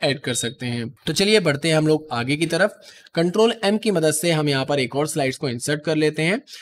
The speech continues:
और उसके बाद आप यहाँ पर देख सकते हैं आपको यहाँ पर एक ऑप्शन दिखाई देता है पिक्चर्स का। मान लीजिए आपके पीसी में कोई ऐसी पिक्चर है जिसको आप यहाँ पर सेट करना चाहते हैं, इंसर्ट करना चाहते हैं,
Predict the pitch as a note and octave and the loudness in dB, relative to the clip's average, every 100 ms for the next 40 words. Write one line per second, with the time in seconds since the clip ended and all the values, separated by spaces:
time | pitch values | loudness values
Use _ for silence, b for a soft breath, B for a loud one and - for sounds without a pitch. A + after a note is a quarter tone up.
0 | B B E3+ - A3 G#3 G3 F#3 F#3 E3 | B B 2 4 4 6 4 2 2 2
1 | D3 D3+ D#3 - D3+ D3 D3+ C#3+ C#3+ C3+ | 0 0 -4 -2 -2 0 0 0 0 -2
2 | C3 B2+ F#3+ F#3 E3+ E3+ E3 E3+ F3 - | -2 -2 -2 0 0 2 2 0 0 -2
3 | A2+ G3+ G3 - D3+ A3+ B B B D#3 | -2 0 0 2 0 0 B B B 4
4 | F3+ G#3+ A3+ A#3 A#3+ A#3 F3 D#3 A3+ A3 | 6 6 6 4 4 0 2 2 4 4
5 | G#3+ F#3+ E3+ F#3+ - C#3+ - F#3+ F#3 F#3 | 4 4 4 0 0 -2 2 4 4 2
6 | D#3+ - D#3+ D3+ D3 D3 D3+ D3 C#3 C3 | 0 4 4 4 2 2 2 0 -2 -2
7 | D3+ D3 D3 C#3+ C3+ C#3+ D3+ C#3 A#2+ D3 | -2 0 0 0 0 2 2 0 -2 -2
8 | D3 C#3 C3+ B2+ A#2 B2 F3+ | 0 0 0 -2 -4 0 0